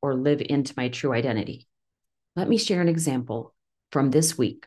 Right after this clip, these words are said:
of a model I did one morning. My son had just graduated from high school and was moving out the following day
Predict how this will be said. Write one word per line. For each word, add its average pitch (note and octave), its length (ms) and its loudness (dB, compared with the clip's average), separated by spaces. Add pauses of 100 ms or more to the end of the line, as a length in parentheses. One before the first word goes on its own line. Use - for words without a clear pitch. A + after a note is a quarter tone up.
(140)
of C#3 140 -2
a D3+ 60 6
model C3 300 4
I C3+ 120 2
did C#3 220 -2
one C3 300 0
morning. A2 440 -4 (760)
My A#2+ 120 -4
son A3+ 400 2
had B3 180 0
just A3 240 -4
graduated E3+ 540 0
from - 180 -6
high C3+ 160 -6
school C#3+ 560 -4
and C#3+ 160 0
was C3+ 180 0
moving D3+ 380 2
out A#3 220 -2
the C3+ 80 -4
following D3 420 4
day A#2+ 360 0